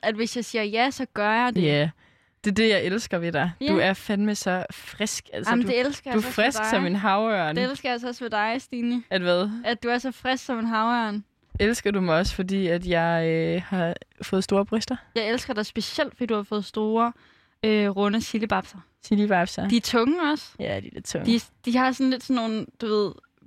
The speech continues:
Speaker 1: blå øh, blodårer.
Speaker 2: Mærker.
Speaker 1: De er meget sådan, du ved, fyldige,
Speaker 2: Jeg har fået blå,
Speaker 1: eksplosive.
Speaker 2: blå nipples.
Speaker 1: Nå,
Speaker 2: Ja.
Speaker 1: men fra, øh, fra,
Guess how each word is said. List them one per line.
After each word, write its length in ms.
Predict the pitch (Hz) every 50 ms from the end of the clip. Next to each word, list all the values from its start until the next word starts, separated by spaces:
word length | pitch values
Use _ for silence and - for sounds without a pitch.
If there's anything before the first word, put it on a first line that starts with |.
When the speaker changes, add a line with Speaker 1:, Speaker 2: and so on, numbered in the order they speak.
| - _
Speaker 1:
blå 400 | - 220 240 254 262 247 196 - _ _ _ _ _ _ -
øh, 500 | - 196 202 196 196 196 190 185 190 - - - 208 - -
blodårer. 340 | 240 233 226 247 269 277
Speaker 2:
Mærker. 360 | 262 190 190 185 202 208 240 247
Speaker 1:
De 80 | 233
er 40 | 226
meget 480 | 226 220 196 185 196 202 220 262 294 285
sådan, 380 | - - 233 214 202 196 196
du 100 | 190 214
ved, 260 | 190 196 196 196 196 - - - - _ _
fyldige, 800 | _ - 247 247 233 220 254 240 254 269 240 214 196 190 190 190 _ _ _ -
Speaker 2:
Jeg 60 | 208
har 40 | 190
fået 240 | - - 196 196 - -
blå, 120 | 226 233
Speaker 1:
eksplosive. 640 | 226 - 233 - - 240 220 208 196 190 185 185 208 -
Speaker 2:
blå 180 | - 226 226 214
nipples. 640 | 208 202 196 202 202 226 240 240 - - - - - - - - _ _ _ _ - - - _ _ - - _ -
Speaker 1:
Nå, 60 | 254
Speaker 2:
Ja. 60 | 269
Speaker 1:
men 140 | 277 277 269
fra, 460 | - - 254 254 254 254 247 247 240
øh, 220 | 240 233 233 240 214 -
fra, 180 | - 247 247